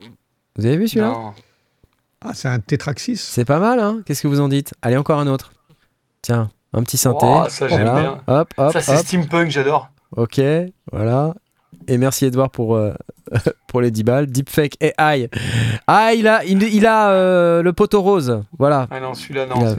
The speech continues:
Speaker 2: C'est Marshmallow, celui-là.
Speaker 1: Ça, c'est Marshmallow. Ça, c'est... Alors, vous avez
Speaker 2: Ouah,
Speaker 1: compris.
Speaker 2: ça, c'est magnifique.
Speaker 1: Tout ça, c'est pas des vrais synthés, évidemment. C'est des synthés deepfake générés par l'intelligence artificielle Midjourney.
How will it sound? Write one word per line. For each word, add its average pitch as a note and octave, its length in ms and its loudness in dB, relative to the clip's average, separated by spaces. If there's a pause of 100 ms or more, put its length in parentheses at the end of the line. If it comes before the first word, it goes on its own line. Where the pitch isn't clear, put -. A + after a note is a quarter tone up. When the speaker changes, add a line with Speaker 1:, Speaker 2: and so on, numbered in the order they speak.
Speaker 2:
C'est A#2+ 80 -10
Marshmallow, C#3 500 2
celui-là. C3+ 240 -8
Speaker 1:
Ça, C3 120 -2
c'est B2 120 0
Marshmallow. A2+ 500 0
Ça, A#2+ 140 -6
c'est... - 160 -6
Alors, C3 220 0
vous D3 200 0
avez D3+ 100 4
Speaker 2:
Ouah, - 140 6
Speaker 1:
compris. C#3+ 160 2
Speaker 2:
ça, D#3+ 80 6
c'est - 140 0
magnifique. C3+ 460 -2
Speaker 1:
Tout E3+ 100 2
ça, F#3 200 4
c'est E3 160 0
pas F3 140 2
des D#3 120 2
vrais C3+ 180 2
synthés, A#2+ 500 0
évidemment. A2 460 0
C'est A#2+ 160 -2
des A2+ 120 0
synthés A2+ 320 0
deepfake A#2 720 -4
générés A#2+ 480 0
par A#2 220 -2
l'intelligence G#2 540 0
artificielle A2+ 560 -2
Midjourney. B2+ 580 -2